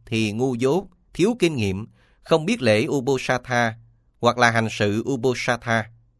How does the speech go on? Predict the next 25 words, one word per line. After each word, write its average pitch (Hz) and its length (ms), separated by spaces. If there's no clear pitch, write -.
hoặc 120 180
là 117 100
giới 123 260
bổn 107 440
Patimokkha, 127 800
hoặc 123 200
là 123 160
việc 110 240
đọc 113 260
tụng 113 280
giới 175 120
bổn 107 440
Patimokkha. 117 840
Vậy 113 320
chúng 190 160
ta 135 160
nên 123 240
thực 113 220
hành 101 340
như 135 140
thế 196 180
nào? 98 320
Các 123 200
vị 113 240
đã 120 120